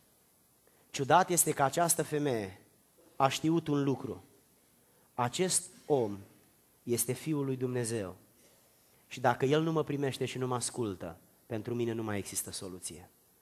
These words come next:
Eu trebuie să mă țin de El. Oricât de tare m-ar jigni, oricât de tare m-ar respinge, eu trebuie să cred în El.” Poate o anumită situație din viață îți dă următorul mesaj:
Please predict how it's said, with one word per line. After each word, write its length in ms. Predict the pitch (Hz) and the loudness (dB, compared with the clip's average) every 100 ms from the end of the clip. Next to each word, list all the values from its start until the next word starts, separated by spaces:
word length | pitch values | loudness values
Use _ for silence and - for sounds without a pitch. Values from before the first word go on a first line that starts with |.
| _ _ _ _ _ _ _ _ | _ _ _ _ _ _ _ _
Eu 120 | - 120 | -6 -2
trebuie 160 | 131 | 2
să 140 | 123 127 | 2 2
mă 120 | 123 | 2
țin 260 | - 170 | 2 2
de 100 | 170 | 2
El. 360 | 170 131 95 - - _ _ _ | 4 4 0 -6 -20 _ _ _
Oricât 400 | - 143 165 185 | 2 2 4 2
de 100 | 160 | 2
tare 340 | 156 165 156 151 | 2 4 4 4
m-ar 240 | 147 139 | 2 0
jigni, 560 | 117 120 120 123 151 151 - - _ _ | -2 -6 -4 -2 -2 -6 -14 -20 _ _
oricât 340 | - 147 160 170 | 4 4 6 2
de 80 | 165 | 4
tare 280 | 175 156 | 6 6
m-ar 260 | 139 135 131 | 6 2 2
respinge, 760 | 127 - - 139 135 135 160 165 - - - | 2 0 0 -2 0 0 -2 -4 -12 -20 -12
eu 120 | - 127 | -6 -2
trebuie 280 | 139 139 | 0 2
să 140 | 120 123 | 2 2
cred 300 | - 120 113 | -2 -4 -4
în 100 | 107 | -6
El.” 340 | 101 82 87 - _ _ _ _ _ _ - - | -6 -8 -12 -20 _ _ _ _ _ _ -20 -4
Poate 260 | - 147 160 | 2 4 6
o 80 | 156 | 4
anumită 340 | 156 185 202 | 4 4 4
situație 500 | 165 156 156 165 160 | 2 4 4 4 2
din 160 | 139 131 | -2 0
viață 580 | 135 151 - 175 180 - - - | 4 4 4 0 -2 -6 -18 -4
îți 240 | 135 - | -2 2
dă 100 | 135 | 4
următorul 560 | 165 151 143 156 156 143 | 4 4 0 2 0 2
mesaj: 580 | 135 - 123 107 - | 2 4 2 0 -6